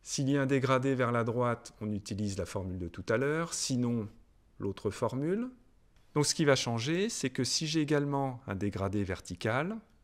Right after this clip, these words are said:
la nouvelle transparence va dépendre de la transparence précédente. Donc je récupère le T précédent. Et je vais prendre, par exemple, le minimum entre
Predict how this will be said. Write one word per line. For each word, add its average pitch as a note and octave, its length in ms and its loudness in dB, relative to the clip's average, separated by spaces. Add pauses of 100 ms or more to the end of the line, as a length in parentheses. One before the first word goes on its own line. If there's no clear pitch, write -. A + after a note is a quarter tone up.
(320)
la G2+ 120 0
nouvelle B2 500 4
transparence G#2 880 -6 (120)
va A#2 280 2
dépendre B2+ 640 -4 (520)
de A#2 80 -2
la G2+ 120 0
transparence F#2+ 920 -6 (400)
précédente. - 680 -6 (240)
Donc F2 100 -12
je F2 100 -10
récupère B2+ 560 -2
le G#2 140 -2
T C#3 220 0
précédent. B2 480 -4 (720)
Et B2 60 0
je A2 120 -4
vais G2 120 0
prendre, F#3 440 0
par G2+ 260 -2
exemple, A#2+ 520 -2
le A2 80 2
minimum B2 760 0 (220)
entre A2 560 0